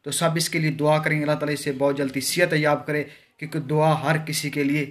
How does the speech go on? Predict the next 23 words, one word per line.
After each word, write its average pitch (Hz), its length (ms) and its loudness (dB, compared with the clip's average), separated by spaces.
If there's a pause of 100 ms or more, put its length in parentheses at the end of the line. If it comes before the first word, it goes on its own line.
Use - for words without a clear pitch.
(160)
करनी 151 300 0
चाहिए। 117 360 -6 (360)
कोई 156 100 0
आप 175 200 2
लोग 185 140 4
राय 175 140 10
रखते 170 220 4
हो 170 60 4
तो 151 60 2
राय 151 160 6
ज़रूर 139 240 0
दीजिएगा। 143 360 -2
तो 143 80 -2
ये 143 200 -4
खबर 151 260 -6
थी, 156 60 -6
तो 156 100 -8
मैंने 139 220 -6
कहा 135 120 -8
आप 131 60 -12
लोगों 139 140 -6
के 135 120 -14
साथ 135 300 -12